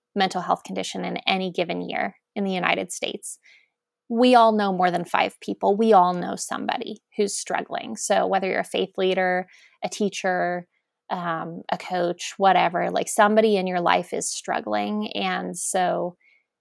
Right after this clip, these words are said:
I do think that this book could be really helpful just to understand what it's really like and kind of dispel some of those myths, as well as to show you what resources are available and how to respond. Um, so I hope that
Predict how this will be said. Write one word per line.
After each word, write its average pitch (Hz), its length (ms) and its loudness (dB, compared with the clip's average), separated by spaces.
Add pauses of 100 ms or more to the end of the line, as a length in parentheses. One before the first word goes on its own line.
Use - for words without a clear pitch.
(760)
I 208 120 4
do 220 180 0
think 226 220 0
that 202 140 0
this 190 160 -2
book 185 180 -2
could 196 140 -4
be 196 100 0
really 190 240 2
helpful 185 320 0
just 220 200 0
to 196 60 4
understand 185 540 -2
what 175 140 -2
it's - 220 -10
really 180 220 -2
like 180 340 -2
and 185 140 -6
kind 185 200 -4
of 170 100 -6
dispel 175 420 0
some 180 200 -4
of 180 80 -6
those 175 240 -4
myths, - 440 -4
as 185 180 -2
well 175 220 2
as 165 140 -4
to 185 80 -10
show 185 260 -4
you 170 520 -4 (420)
what 208 200 4
resources 233 580 2
are 202 100 2
available 190 560 0
and 180 120 -2
how 175 200 0
to - 80 -4
respond. 185 920 -6 (220)
Um, 190 340 -2
so - 160 2
I 247 120 8
hope 233 220 4
that 208 200 2